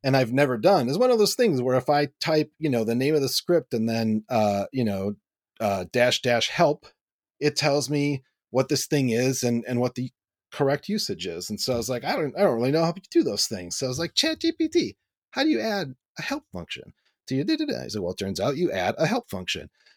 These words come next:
I was like, "Cool. What does that look like?" And they gave me an example, and I'm like, "Cool. What would it look like for this script?" And I just plugged the whole script in, right? And it gave me text for a help function that is now part of my script.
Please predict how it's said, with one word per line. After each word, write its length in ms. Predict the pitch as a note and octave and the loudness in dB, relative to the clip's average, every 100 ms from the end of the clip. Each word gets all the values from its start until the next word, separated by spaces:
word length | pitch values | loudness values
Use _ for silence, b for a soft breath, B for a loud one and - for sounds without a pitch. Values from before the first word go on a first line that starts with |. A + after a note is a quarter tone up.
| b | b
I 40 | G#2+ | -6
was 80 | |
like, 160 | A#2+ B2 | -6 -6
"Cool. 540 | - D#4 G#3+ D2 D2+ - | -2 2 2 0 -8 -4
What 140 | G3 | 0
does 100 | A3+ | 0
that 160 | G#3 G#3+ | 0 -2
look 140 | D#4+ - | -6 -6
like?" 280 | D2+ - _ | -8 -10 _
And 200 | - A#2 | -18 -10
they 140 | G2+ F2 - | -10 -10 -8
gave 140 | G#2 | -6
me 120 | F#2+ G2 | -4 -6
an 80 | |
example, 640 | F#2+ F#2 G2 F2+ - F#3+ G3 | -6 -4 -4 -4 0 0 0
and 80 | A#2+ | -2
I'm 80 | |
like, 200 | B2 B2 _ | -2 -4 _
"Cool. 560 | - - A#3 A2 D#2 - | -10 -4 0 -2 -4 -8
What 280 | A#2 D3 D#3 | 2 2 2
would 160 | F3 | 0
it 80 | E3 | -2
look 220 | D3 E3 - | -4 -4 -4
like 260 | E3 E3 | -4 -4
for 200 | - - | -4 -4
this 240 | D3+ G#3 - | 2 2 2
script?" 380 | - G2+ - - | -2 -6 -8 -4
And 100 | G#2+ | -2
I 60 | |
just 240 | G#2 A2 - | -2 -6 -4
plugged 240 | A2+ G2+ | -4 -2
the 80 | G2+ | -6
whole 220 | F#2 F2 | -6 -8
script 400 | - - - - | -8 -8 -10 -10
in, 200 | F#2+ F#2+ | -10 -10
right? 300 | - G2+ G#2 - _ B B B B B - | -8 -4 -4 -8 _ B B B B B 0
And 160 | D3 D#3 | 2 2
it 160 | C#3 | 2
gave 260 | C#3+ D3 D3 | 2 2 2
me 380 | F3+ F3 F3 - | 2 4 2 -2
text 480 | - A#3+ D4+ - - | 0 0 0 -4 -8
for 520 | - B2+ C3+ C#3 C#3 - | -2 2 4 4 2 0
a 60 | |
help 280 | C#3 F#3 - | 2 2 2
function 420 | D#3 C3 - C3+ | -2 -2 0 0
that 100 | B2+ | 0
is 120 | B2 A2+ | 0 0
now 220 | B2 A#2+ | 0 0
part 320 | - B2 A#2+ | 0 -2 0
of 340 | A#2+ A#2+ A#2 - _ _ _ _ _ _ | 0 -2 -6 -14 _ _ _ _ _ _
my 140 | - A2+ | -4 0
script. 560 | A2 A#2 - - - | 0 -2 -6 -8 -14